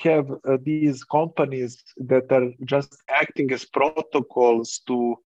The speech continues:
bring all of these financial systems to the end customer or to the developer was probably one of the, let's say, uh, revelations for me as, um, as, as a software engineer and product builder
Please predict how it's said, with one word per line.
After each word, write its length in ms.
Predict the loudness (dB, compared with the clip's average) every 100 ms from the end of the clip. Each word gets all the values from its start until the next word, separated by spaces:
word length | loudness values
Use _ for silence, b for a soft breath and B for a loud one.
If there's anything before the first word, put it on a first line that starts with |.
| _ -20
bring 520 | -6 4 6 6 4
all 280 | 4 6 6
of 120 | 4
these 220 | 0 -2
financial 600 | -2 -4 0 -2 -2 -8 -8
systems 680 | -2 -2 -2 -4 -2 -6
to 260 | -2 0 2
the 180 | 2 0
end 240 | 0 -2
customer 720 | 2 2 2 -4 0 2 4
or 240 | 4 4 2
to 140 | -4
the 160 | -10 -8
developer 960 | -2 4 6 6 2 4 6 6 4 _ _ -18 -4
was 300 | 0 0 -2 _
probably 600 | 0 2 2 0 -4 -2 0
one 240 | 2 0
of 180 | -4 -2
the, 340 | 4 6 6 2 _ _ _ _ _ _ _ _ _ _ _ _
let's 320 | -4 -2 0
say, 320 | 0 0 0 0
uh, 300 | 0 2 2
revelations 680 | 2 0 0 0 -2 -6 -10
for 220 | -12 -6
me 320 | -2 0 0
as, 260 | -2 -8 -6
um, 360 | -2 0 0 -4 -12 -2
as, 160 | 2 2
as 220 | 0 -2
a 40 | 0
software 420 | 2 2 2 0
engineer 500 | 0 0 0 -2 -4
and 140 | -4
product 360 | 0 2 2 2
builder 520 | 0 -2 -4 -6 -4